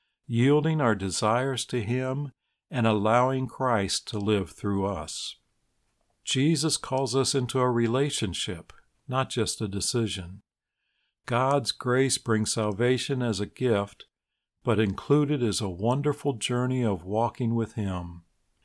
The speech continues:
God doesn't want Christians to be satisfied with three dollars worth of Him.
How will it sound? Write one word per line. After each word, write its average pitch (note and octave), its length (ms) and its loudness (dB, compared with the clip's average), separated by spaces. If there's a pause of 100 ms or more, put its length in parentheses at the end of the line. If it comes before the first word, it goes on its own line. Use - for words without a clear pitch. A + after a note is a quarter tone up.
(320)
God D3+ 360 0
doesn't C#3 360 0
want A#2 240 2
Christians A#2+ 600 -2
to - 100 -10
be A2 160 0
satisfied G#2+ 880 -2
with G2+ 260 -4 (440)
three C3 240 0
dollars G2 560 2
worth A2+ 240 -2
of F#2+ 140 -10
Him. G2 480 -4